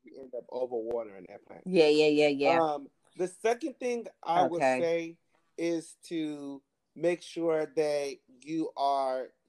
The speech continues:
Speaker 1: checking your light. One way to easily check your light is to take a white sheet of paper and put your hand right in front of it.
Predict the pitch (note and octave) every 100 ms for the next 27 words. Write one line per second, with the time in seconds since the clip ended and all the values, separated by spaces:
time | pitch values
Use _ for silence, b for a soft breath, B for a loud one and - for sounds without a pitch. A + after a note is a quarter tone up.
0 | _ - F3 - G3+ G#3 G#3 F3 D#3 A2
1 | - _ _ - C#3 G3 A#3 A3 F#3+ -
2 | - D#3+ E3+ E3+ B3+ - G#3+ A#3+ A#3 D#3+
3 | C#3+ D#3 _ _ _ _ - E3+ D#3+ -
4 | - D#3 D3+ F#3 - D3 D3 D#3+ F#3 G#3+
5 | G#3+ G#3+ D#3 C#3+ D3 C#3 - _ _ -
6 | D3 F3 D#3+ E3+ E3 D#3+ E3+ D#3+ C#3+ _
7 | C3 C3 D3+ D#3 - C#3+ A2+ E2+ -